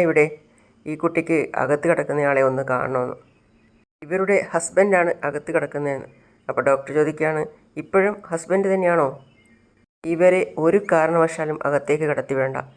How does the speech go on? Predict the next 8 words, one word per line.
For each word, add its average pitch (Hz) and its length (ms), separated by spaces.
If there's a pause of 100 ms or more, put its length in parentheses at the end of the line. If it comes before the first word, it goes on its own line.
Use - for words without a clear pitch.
(360)
ഇവരെ 165 280
എന്നല്ല, 175 240 (200)
ഞങ്ങളുടെ 139 380
പെർമിഷൻ 151 540
ഇല്ലാതെ 151 280 (220)
ആരെയും." 151 340 (1080)
"പറഞ്ഞത് 180 440
കേട്ടല്ലോ, 196 360